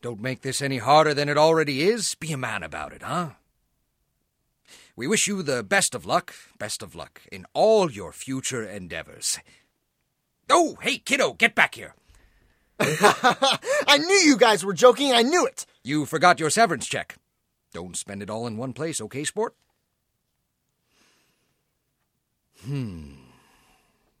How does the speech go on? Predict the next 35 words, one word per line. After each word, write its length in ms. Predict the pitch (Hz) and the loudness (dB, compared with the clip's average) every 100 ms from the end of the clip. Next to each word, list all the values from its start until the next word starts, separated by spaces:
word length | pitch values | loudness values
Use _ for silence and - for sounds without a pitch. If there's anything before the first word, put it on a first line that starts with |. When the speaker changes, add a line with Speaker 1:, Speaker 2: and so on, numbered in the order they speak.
| _ _ _ _ _ | _ _ _ _ _
Speaker 1:
Well, 440 | 95 120 127 120 104 | -8 -6 -6 -10 -16
that 240 | - 101 - | -14 -14 -12
was 140 | 104 | -14
harder 280 | 92 95 95 | -12 -12 -12
than 160 | 92 90 | -12 -12
I 140 | 95 | -12
expected. 640 | 92 - 80 73 - - _ _ _ _ _ _ _ _ _ - - - | -12 -14 -16 -20 -20 -20 _ _ _ _ _ _ _ _ _ -20 -20 -10
I 100 | 190 | 0
know 140 | 247 220 | 4 4
it 100 | - | 2
seems 320 | 139 139 107 | -4 -4 -6
like 200 | 113 - | -8 -8
we're 100 | 95 | -14
casting 480 | - 107 104 - 90 | -8 -6 -6 -8 -10
him 120 | 95 | -6
out 200 | 98 95 | -6 -6
into 220 | 90 82 | -12 -16
the 80 | 87 | -16
woods, 520 | 82 101 92 - - _ | -14 -14 -12 -14 -14 _
throwing 260 | 120 120 117 | -8 -6 -6
him 100 | 101 | -10
away, 460 | 87 107 113 110 90 _ _ _ - | -10 -10 -10 -12 -18 _ _ _ -16
but 140 | 151 _ | -16 _
we 240 | 170 180 - _ | -14 -14 -16 _
couldn't 300 | 233 220 78 | -8 -8 -8
really 360 | 120 113 92 - | -12 -10 -14 -14
keep 300 | - 127 - | -14 -12 -12
his 140 | 107 | -8
sword 460 | - - - 123 95 | -6 -6 -6 -6 -6
around 360 | 90 113 131 | -6 -4 -6
here 140 | 107 98 | -8 -12
any 160 | 90 | -12
longer, 360 | 82 80 101 165 | -12 -12 -8 -10
could 220 | - 151 | -8 -10
we? 260 | 220 247 | -10 -12